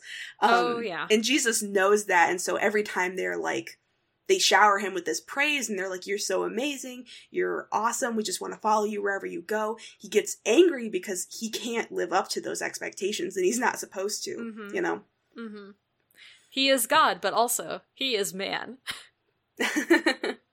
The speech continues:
Speaker 1: Yeah, absolutely. So, yeah, it plays out pretty similarly, and there's not anything super interesting visually. They just, you know, sing with him, and then Judas interrupts and, uh,
Speaker 2: Mm-hmm.
Speaker 1: slut shames, uh, Mary Magdalene,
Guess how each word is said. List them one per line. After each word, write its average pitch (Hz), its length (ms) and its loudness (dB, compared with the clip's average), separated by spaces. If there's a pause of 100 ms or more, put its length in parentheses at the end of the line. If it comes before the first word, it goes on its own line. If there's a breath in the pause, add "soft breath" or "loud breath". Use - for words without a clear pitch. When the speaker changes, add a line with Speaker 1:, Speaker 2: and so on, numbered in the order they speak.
(380 loud breath)
Speaker 1:
Yeah, 196 280 2 (160)
absolutely. - 540 -2
So, 180 320 0 (260 loud breath)
yeah, - 180 6
it 175 80 4
plays 370 220 4
out - 160 4
pretty 311 160 0
similarly, 247 540 -4
and 220 100 0
there's 214 140 0
not 202 200 0
anything 190 460 -4 (260 soft breath)
super 214 340 0
interesting 208 640 -2
visually. 196 540 -4
They 185 140 -2
just, - 400 -4 (520 loud breath)
you 180 80 -2
know, 170 120 0
sing 311 320 0
with 294 140 -4
him, 285 240 -2
and 214 120 -2
then 185 160 -2
Judas 202 320 -4
interrupts 190 600 -4
and, 170 460 -4 (440 loud breath)
uh, 165 420 0 (160)
Speaker 2:
Mm-hmm. 208 160 -16
Speaker 1:
slut 208 320 -2
shames, 185 580 -4
uh, 180 200 -4
Mary 175 240 -2
Magdalene, 277 560 -2